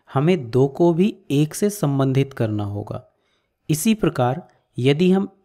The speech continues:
एक को तीन से संबंधित करें तो तीन को भी एक से संबंधित करना होगा, और यदि दो को तीन से संबंधित करें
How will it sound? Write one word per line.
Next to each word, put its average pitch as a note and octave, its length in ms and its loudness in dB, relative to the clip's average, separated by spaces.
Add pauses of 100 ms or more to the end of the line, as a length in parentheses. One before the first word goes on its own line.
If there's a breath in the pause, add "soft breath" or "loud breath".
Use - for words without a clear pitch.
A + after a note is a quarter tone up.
एक F3+ 320 2
को A#3+ 100 2 (100)
तीन F#3 200 2
से F3+ 160 -4
संबंधित B2 540 -4
करें B2 360 -2 (380 soft breath)
तो C#3+ 60 -2
तीन A3 520 2
को D#3 240 2
भी D#3+ 260 0 (140)
एक F#3 220 6
से G3+ 120 0
संबंधित F#3 540 0
करना F3+ 300 2
होगा, F3+ 340 -2 (500 soft breath)
और G#3+ 240 8
यदि E3+ 280 2
दो C3+ 280 2
को F3+ 180 0
तीन F#3+ 400 2
से G3+ 160 -2
संबंधित B2 560 -4
करें A#2 320 0